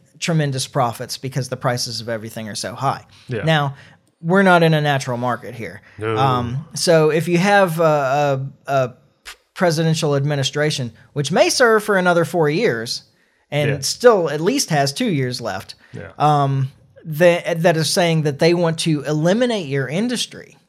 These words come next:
Speaker 2: Yeah.
Speaker 1: Why in the world would you make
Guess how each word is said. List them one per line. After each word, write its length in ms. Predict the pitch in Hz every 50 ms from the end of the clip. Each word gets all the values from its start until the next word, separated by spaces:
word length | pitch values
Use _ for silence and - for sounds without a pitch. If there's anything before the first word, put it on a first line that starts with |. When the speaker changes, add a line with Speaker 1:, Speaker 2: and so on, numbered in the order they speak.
| _ _ _ _ _ -
Speaker 2:
Yeah. 260 | 123 104 139 135 - - - _ _ _ _ _ _ _ _ _ _ _ _ _ _ _ _ _
Speaker 1:
Why 300 | - 143 143 170 208 262
in 140 | 294 277 240
the 80 | 202 160
world 400 | 143 160 214 262 214 143 135 131
would 180 | 135 151 151 170
you 80 | 180
make 320 | 180 185 185 185 180 180